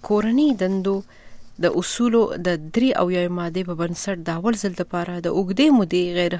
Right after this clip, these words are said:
حاضرۍ له امله د څلورو وکیلانو دندې وځنډولې. د همدې پریکړې په هکله مو د ولسي جرګې پخواني غړي او په افغانستان کې د دیموکراتو حقوقو پوهانو د اتحادیې د مشر کبیر رنجبر سره مرکه کړې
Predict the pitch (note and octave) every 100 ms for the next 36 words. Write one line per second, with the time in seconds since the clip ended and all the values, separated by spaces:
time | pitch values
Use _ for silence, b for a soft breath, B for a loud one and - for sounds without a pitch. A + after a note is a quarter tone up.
0 | E3+ E3 F#3 A3 G#3+ E3+ E3+ E3 E3+ B
1 | B B B B F#3+ - A#3 D#4 E4+ A3+
2 | F3+ - F#3 F3+ F3+ F3+ E3+ F3 F#3+ A3
3 | B3+ C4+ C#4 C#4 C4+ B B B G#3 G#3+
4 | B3+ A#3+ C4+ A#3+ B3 A#3 G#3+ F#3 F3+ F3+
5 | F3+ F3+ F#3 F3+ b b b b F#3 G#3
6 | G#3 C#4+ A#3 G#3 F#3+ G3 - - F3+ F3+
7 | E3+ F#3 F#3 F#3 B B B F#3 G#3+ G3+
8 | G#3+ G#3 - B3+ B3+ A#3 A#3 A3+ A3+ -
9 | - - G3+ A3 A3 - C4 C4+ A3 G3
10 | - G3 - F#3 F3+ F3 G#3 G#3+ G#3+ F3
11 | E3 E3 F3+ E3+ E3 G3 F3 E3 G#3 -
12 | A3+ A3 A3 B B B B - F#3+ G3+
13 | F3 F3+ F3+ F3 G#3+ A#3+ - G#3 G3+ F3+
14 | F3 - A3+ A#3 A3+